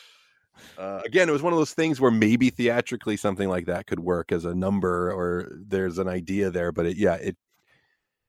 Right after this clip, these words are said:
I, I don't know about these important, you know, uh, movement movies and historical moment movies dipping into this kind of cartoonishness. It's very,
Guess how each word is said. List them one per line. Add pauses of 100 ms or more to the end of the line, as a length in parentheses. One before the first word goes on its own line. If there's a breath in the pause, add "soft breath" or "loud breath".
(800)
I,
I
don't
know
about
these (340)
important, (120)
you
know, (240)
uh, (160)
movement
movies
and
historical
moment
movies (680 soft breath)
dipping
into
this
kind
of
cartoonishness.
It's
very,